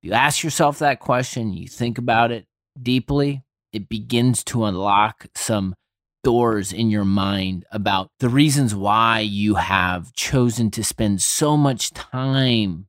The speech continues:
navigating, so much time interacting, so much time on social media channels like the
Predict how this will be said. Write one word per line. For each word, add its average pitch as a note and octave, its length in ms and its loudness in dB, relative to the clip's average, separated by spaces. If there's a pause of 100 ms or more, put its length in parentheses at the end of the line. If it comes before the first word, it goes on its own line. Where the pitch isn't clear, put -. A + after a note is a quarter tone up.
navigating, G#2+ 1120 2
so C#3+ 340 0
much C#3 360 0
time A#2+ 680 2
interacting, F#2 1000 0
so C#3 640 2
much A#2+ 480 -2
time C#3 800 -2 (480)
on G#2 140 0
social G#2+ 340 0
media G2+ 320 2
channels F#2+ 420 -4
like F#2 300 -8
the F2 340 -8